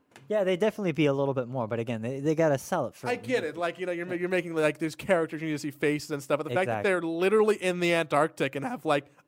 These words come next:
Speaker 2: a jacket on, it's like, "You're in the
Speaker 1: Maybe
Speaker 2: Antarctic!"
Speaker 1: it's super insulated. I don't know. <laughs>
Speaker 2: Oh, yeah, they get those super jackets with all their
Speaker 1: <laughs> Well,
Speaker 2: super dynamite.
Speaker 1: I mean, speaking of fashion, though, going back to Kurt Russell's glasses in the beginning, those are, I'm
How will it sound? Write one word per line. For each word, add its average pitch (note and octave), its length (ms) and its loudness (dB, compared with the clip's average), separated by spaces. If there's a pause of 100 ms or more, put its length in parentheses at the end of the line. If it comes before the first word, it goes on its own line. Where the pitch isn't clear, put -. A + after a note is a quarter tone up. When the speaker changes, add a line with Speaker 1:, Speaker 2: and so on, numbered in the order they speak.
(160)
Speaker 2:
a D#3+ 220 2
jacket D3+ 580 0
on, F#3 320 2 (500)
it's E3 120 -14
like, E3 260 2 (480)
"You're G#4+ 260 6
in D4+ 120 -2
the D#4 80 6
Speaker 1:
Maybe D#4 100 4
Speaker 2:
Antarctic!" D4+ 480 8
Speaker 1:
it's - 180 2
super A4+ 260 4 (200)
insulated. F3 560 4
I G3+ 80 2
don't G#4+ 240 2
know. A#3 380 4
<laughs> B3 500 4
Speaker 2:
Oh, F#3 100 4
yeah, F#3+ 120 4
they F3+ 100 2
get F#3+ 140 0
those F#3 180 2
super A3+ 600 0
jackets D#3+ 480 2
with F3+ 100 -2
all F3+ 120 6
their F#3 120 2
Speaker 1:
<laughs> F3+ 200 -4
Well, G3 100 2
Speaker 2:
super A#3+ 260 4
dynamite. F#3 480 2
Speaker 1:
I - 20 0
mean, A#3 140 0
speaking A#3+ 380 -2
of G#3 100 2
fashion, A#3 420 -2
though, D3+ 160 2
going E3+ 280 -2
back F#3 180 0
to E3+ 80 -8
Kurt E3+ 260 -4
Russell's D#3 400 -2
glasses E3+ 480 -2
in C3 60 -6
the C3 80 -2
beginning, C#3 400 -2
those F#3 220 4
are, G3+ 200 4
I'm E3+ 180 -2